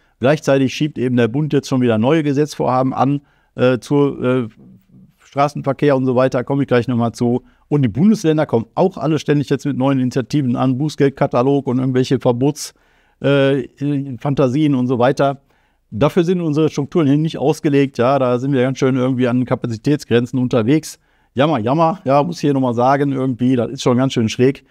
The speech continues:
Zumal das Ganze sich anfühlt wie Laufen auf Treibsand irgendwie, ja. Jede Frage, die sich stellt und mit denen wir hier zugeschmissen <laughs> werden, ja, sozusagen mit allen möglichen Detailfragen, ähm,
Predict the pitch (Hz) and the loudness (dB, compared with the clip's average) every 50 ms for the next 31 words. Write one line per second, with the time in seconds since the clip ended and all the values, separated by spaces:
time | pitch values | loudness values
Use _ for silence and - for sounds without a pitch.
0 | _ _ _ _ _ - 120 131 151 175 170 135 - - 147 156 - 143 139 127 | _ _ _ _ _ -4 0 2 2 2 2 0 0 0 -2 -2 -2 -2 -2 -2
1 | 147 95 139 156 - 156 139 123 123 131 127 117 113 101 98 131 151 143 - - | 0 0 -2 0 2 2 0 2 2 0 0 0 -2 0 0 2 2 0 0 -2
2 | 135 127 - - - - 151 151 - - 101 98 95 92 95 95 92 95 95 92 | -2 -2 -4 -2 -2 0 0 0 0 0 0 0 0 0 -2 -2 -2 0 0 0
3 | 110 131 127 131 175 180 156 - - 123 135 151 165 160 156 156 - _ _ _ | 0 0 0 0 0 0 -2 -2 -2 -2 0 2 2 2 0 0 -2 _ _ _
4 | _ _ _ - 143 139 135 - - - 139 151 170 175 160 139 123 139 139 127 | _ _ _ -2 -2 -2 -2 -4 -2 0 2 2 2 2 0 0 0 0 0 0
5 | - 143 147 147 139 127 131 135 131 131 117 - - - 190 165 147 - - 226 | 0 0 0 2 2 2 2 2 2 0 -2 -4 -4 -4 -4 -4 -2 0 0 0
6 | 233 - - 165 131 170 185 165 165 143 147 151 156 147 151 160 139 - 143 123 | 2 2 0 0 2 2 0 0 0 0 0 0 0 0 -2 -4 -4 -4 -2 0
7 | 139 147 156 151 143 139 139 - - 147 156 135 127 143 160 - 208 156 139 135 | 2 2 2 2 0 -2 -2 -2 -4 -4 -2 0 0 0 -2 -2 0 0 0 0
8 | - - 131 151 147 - - 120 120 127 127 131 120 _ _ _ _ _ _ _ | 0 0 -2 -2 -2 -2 0 0 2 2 2 -2 -4 _ _ _ _ _ _ _
9 | _ - 127 131 135 135 131 127 | _ -2 0 2 2 2 2 0